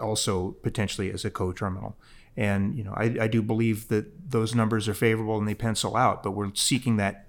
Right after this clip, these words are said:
absolute clarity from, from senior management. It's just too important to the pilots to be silent on.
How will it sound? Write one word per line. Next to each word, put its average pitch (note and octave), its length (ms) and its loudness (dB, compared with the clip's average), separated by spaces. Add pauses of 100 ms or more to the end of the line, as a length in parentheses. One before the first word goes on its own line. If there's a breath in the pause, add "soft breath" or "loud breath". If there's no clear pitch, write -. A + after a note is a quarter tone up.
absolute A2+ 500 0
clarity F#2+ 460 -2
from, - 420 -8 (140)
from A2 120 -2
senior G2+ 300 0
management. F2+ 560 -6 (880 soft breath)
It's - 160 0
just - 260 0
too A#2 120 4
important G#2 360 0
to G#2 60 -2
the F#2+ 80 -6
pilots G2 460 -2
to - 80 -8
be G2 100 -10
silent G2+ 420 -6
on. G#2 200 -10